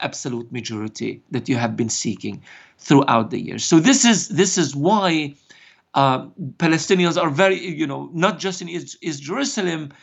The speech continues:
but throughout historic Palestine are very, very much involved in this fight, because they know if they lose the mosque and they lose East Jerusalem, then, then Israel is going to do the exact same scenario repeated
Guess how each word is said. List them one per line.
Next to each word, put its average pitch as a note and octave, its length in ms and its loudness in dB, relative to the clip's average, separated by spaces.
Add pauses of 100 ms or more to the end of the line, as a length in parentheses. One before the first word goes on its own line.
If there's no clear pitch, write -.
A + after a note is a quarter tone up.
(120)
but F3+ 160 0
throughout G3 400 0
historic F3+ 400 -2
Palestine F3 440 -2
are E3 120 -2
very, D#3+ 300 4
very D3 220 2
much C#3+ 240 0
involved C3 400 -2
in C3 100 -2
this B2+ 180 -4
fight, F3+ 280 2
because C#3+ 360 -2
they D3+ 140 4
know F3+ 360 2 (220)
if D3 240 0
they D#3+ 160 4
lose G#3 320 2
the D#3+ 100 0
mosque B2+ 460 -4
and D3 160 -2
they D#3 120 4
lose G#3+ 440 -2
East D#3 240 -2
Jerusalem, C3 720 -2 (340)
then, F3 360 4
then F3 200 2
Israel F3 480 0
is C#3 160 0
going D#3 400 0
to D3 320 0 (580)
do G#3 240 6
the F3 180 4
exact D#3+ 540 2
same G3+ 220 -4
scenario F3 560 2
repeated F3 760 2